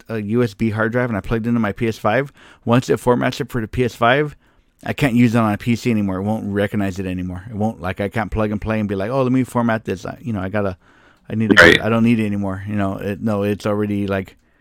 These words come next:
Speaker 2: It's done.
Speaker 1: Yeah, it's formatted to that system only.
Speaker 2: Damn.
Speaker 1: But you, you, could you see yourself getting a Switch oled, Paul?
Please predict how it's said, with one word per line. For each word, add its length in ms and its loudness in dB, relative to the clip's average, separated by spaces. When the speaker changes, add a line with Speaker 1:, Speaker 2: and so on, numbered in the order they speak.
Speaker 2:
It's 280 2
done. 380 4
Speaker 1:
Yeah, 240 2
it's 140 -6
formatted 720 0
to 160 0
that 260 0
system 360 -6
only. 380 -6
Speaker 2:
Damn. 320 4
Speaker 1:
But 240 -4
you, 240 -2
you, 240 -8
could 160 -2
you 100 4
see 160 2
yourself 340 4
getting 300 0
a 80 0
Switch 280 -2
oled, 340 4
Paul? 300 2